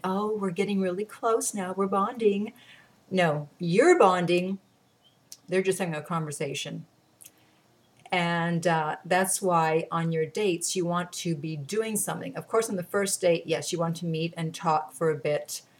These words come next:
to know who you're dealing with. But then as soon as possible, on the subsequent dates, make sure you're doing something, some sort of activity, even like a competition,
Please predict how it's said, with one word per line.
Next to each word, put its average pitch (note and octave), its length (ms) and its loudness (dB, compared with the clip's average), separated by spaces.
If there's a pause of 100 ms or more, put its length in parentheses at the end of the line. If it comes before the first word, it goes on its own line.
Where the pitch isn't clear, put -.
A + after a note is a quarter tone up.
(120)
to - 100 -8
know D#3+ 120 0
who D3+ 100 -4
you're D3+ 160 -2
dealing G3 380 4
with. D#3 280 -4 (380)
But F3 100 -4
then A#3+ 140 6
as C#4 100 0
soon A#3+ 120 0
as A3+ 100 0
possible, E3+ 800 0 (960)
on F3 140 2
the F3 80 2
subsequent F#3+ 580 -2
dates, F3 380 2
make E3+ 180 -2
sure G3 180 2
you're D#3+ 180 0
doing F3 540 -2
something, F#3 600 -2
some G3+ 240 -2
sort A#3+ 160 -2
of F#3 80 0
activity, - 640 -4 (920)
even F#3+ 200 2
like E3+ 160 0
a E3 80 2
competition, F#3+ 1160 2